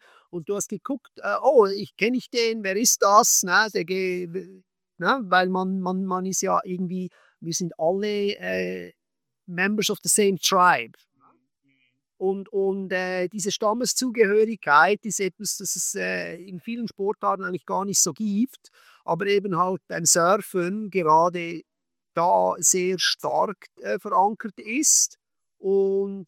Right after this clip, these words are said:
beim Stand-Up-Paddeln war das anfänglich auch so, diese Core-Gemeinschaft. Ähm,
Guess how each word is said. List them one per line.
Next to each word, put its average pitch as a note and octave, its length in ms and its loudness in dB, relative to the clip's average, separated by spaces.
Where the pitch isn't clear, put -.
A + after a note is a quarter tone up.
beim E3 300 2
Stand-Up-Paddeln G3 960 -2
war F3 220 -2
das F3+ 120 -2
anfänglich F#3 640 -4
auch E3+ 300 4
so, A3+ 400 0
diese F#3 200 0
Core-Gemeinschaft. G3+ 1300 2
Ähm, G3 460 -2